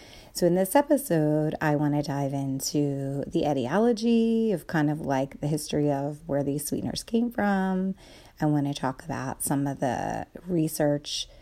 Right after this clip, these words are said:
and the usefulness of sweeteners, some of the downsides, and then just kind of overall what that looks like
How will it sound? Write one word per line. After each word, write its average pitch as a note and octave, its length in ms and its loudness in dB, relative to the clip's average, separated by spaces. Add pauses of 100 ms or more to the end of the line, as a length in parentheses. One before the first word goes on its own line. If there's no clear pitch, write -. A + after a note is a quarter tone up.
(320)
and D#3 120 4
the D3+ 60 4
usefulness A#3+ 800 2
of A3+ 220 0
sweeteners, A3 480 2
some E3 180 0
of C3+ 60 2
the D3 80 2
downsides, F#3+ 800 2
and F3+ 100 2
then G3 180 2
just - 280 -2
kind E3 160 2
of - 100 -2
overall C#3+ 680 2
what D3 240 2
that - 200 -2
looks C#3 300 -6
like D#3+ 360 -4